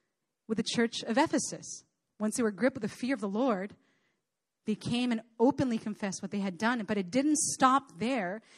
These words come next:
It isn't just a verbal acknowledgement of what they had done, because that isn't full repentance. That's simply just the first step. Now that they confess with their mouths their sin,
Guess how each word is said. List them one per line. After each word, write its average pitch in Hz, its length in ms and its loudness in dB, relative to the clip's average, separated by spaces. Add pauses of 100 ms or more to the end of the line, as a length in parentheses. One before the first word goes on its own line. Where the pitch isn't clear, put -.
(100)
It 226 100 2
isn't 285 280 6
just 269 200 0
a 247 60 2
verbal 220 760 6
acknowledgement 220 1000 4 (240)
of 214 80 0
what 233 160 4
they 226 80 2
had 202 140 -2
done, 269 260 8
because 240 320 4
that 269 240 8 (240)
isn't 277 280 4 (140)
full 381 160 2
repentance. 233 800 -2 (320)
That's 233 180 0
simply 311 280 4
just 247 200 -6
the 208 60 -4
first - 300 -6
step. - 400 -8 (640)
Now 254 220 8
that 269 160 8
they 247 100 4
confess 247 460 0
with 247 60 -4
their 214 100 0
mouths 220 400 8 (100)
their 220 120 2
sin, 277 640 4